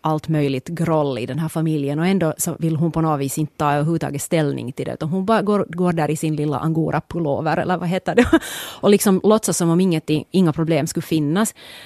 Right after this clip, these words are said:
Ehm, sen har vi de här nyfikna grannarna som också ser och noterar saker. Eh, sen har vi den här Linda då, huvudpersonen med sina drogproblem, hon är där familjens svarta får. Alltså här finns många såna här olika på något sätt,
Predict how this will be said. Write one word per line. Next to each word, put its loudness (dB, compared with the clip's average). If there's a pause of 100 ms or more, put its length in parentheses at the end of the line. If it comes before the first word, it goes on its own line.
(120)
Ehm, 4 (420)
sen 2
har 4
vi 0
de 0
här 0
nyfikna -2
grannarna 0 (120)
som -2
också -2 (200)
ser 2
och 0
noterar 0
saker. -2 (520)
Eh, 4 (320)
sen 0
har 4
vi 2
den -4
här -6
Linda 2
då, 2 (340)
huvudpersonen 0
med 0
sina -2
drogproblem, 2
hon 0
är -2
där -2
familjens -2
svarta -4
får. -2
Alltså 2
här 4
finns 2
många 6
såna 0
här 0
olika 0
på -8
något -6
sätt, -6